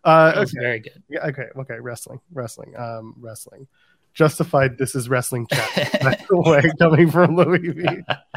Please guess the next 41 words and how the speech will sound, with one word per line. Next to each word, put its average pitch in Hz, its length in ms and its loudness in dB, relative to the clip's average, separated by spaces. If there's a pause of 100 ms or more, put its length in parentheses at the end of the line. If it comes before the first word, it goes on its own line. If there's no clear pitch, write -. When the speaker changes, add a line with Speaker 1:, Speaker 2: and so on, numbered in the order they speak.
(120)
Speaker 1:
See, 226 240 0
this 214 200 6
is 226 80 0
why 220 180 8
we 226 80 4
do 233 160 6
it, 170 80 4
because 165 240 0
people 170 260 -2
send 180 120 2
a 175 40 4
super 175 300 -2
chat 147 300 2
saying, 156 260 0
"This 156 160 -2
is 147 120 -6
Justified, 147 600 -2
this 170 80 0
is 160 340 2
wrestling 165 320 0
chat." - 1600 -14
Oh 196 360 2
my 156 140 2
goodness. 143 300 -2
Okay. 190 240 4 (280)
Uh, 202 200 6
so 226 100 -2
yeah, 175 160 6
so 170 140 -2
you 180 100 2
were 180 120 4
really 185 260 6
into 170 160 2
the, 156 240 0
uh, 139 220 2
to 147 120 -6
the 151 60 2
World 143 160 0
Heavyweight 135 280 -2
Championship 143 380 -6
match. 117 220 -14